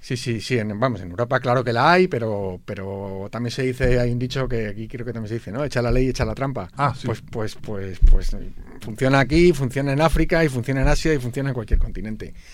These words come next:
Speaker 1: Siempre hay resquicios legales y estas grandes compañías, estas grandes corporaciones, además, son especialistas en, en encontrarlos, en saber dónde poderse localizar. Pues es que estamos a más de treinta kilómetros de un núcleo urbano. La ley dice que a más de treinta kilómetros ya no tenemos ningún problema.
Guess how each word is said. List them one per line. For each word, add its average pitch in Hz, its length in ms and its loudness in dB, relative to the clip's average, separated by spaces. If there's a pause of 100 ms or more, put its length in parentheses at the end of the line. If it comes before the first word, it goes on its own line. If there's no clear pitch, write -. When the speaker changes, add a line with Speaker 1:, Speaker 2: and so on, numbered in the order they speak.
Speaker 1:
Siempre 139 420 2
hay 131 40 4
resquicios 127 460 -2
legales 156 500 2 (180)
y 147 120 -4
estas 135 260 0
grandes 139 320 2
compañías, 127 500 -2
estas 120 200 -6
grandes 131 240 -2
corporaciones, 123 520 -4
además, 127 380 -2 (220)
son 135 160 2
especialistas 127 600 0
en, 107 200 -6
en 113 120 -2
encontrarlos, 107 680 -4 (380)
en 110 100 -6
saber 135 400 0 (320)
dónde 151 280 4
poderse 143 380 0
localizar. 127 540 0
Pues 113 140 -6
es 123 100 -4
que 143 80 -6
estamos 151 300 -2
a 131 60 -4
más 123 120 0
de 117 80 -4
treinta 123 320 -4
kilómetros 120 420 -4
de 107 60 -4
un 110 80 -4
núcleo 104 220 -6
urbano. 143 280 -2
La 110 140 -4
ley 147 180 -2
dice 151 240 -4
que 135 80 -6
a 123 40 -2
más 131 100 -4
de 139 80 -4
treinta 127 240 -4
kilómetros 135 420 -4
ya 123 80 -4
no 120 80 -4
tenemos 110 220 -8
ningún 104 160 -10
problema. 95 360 -12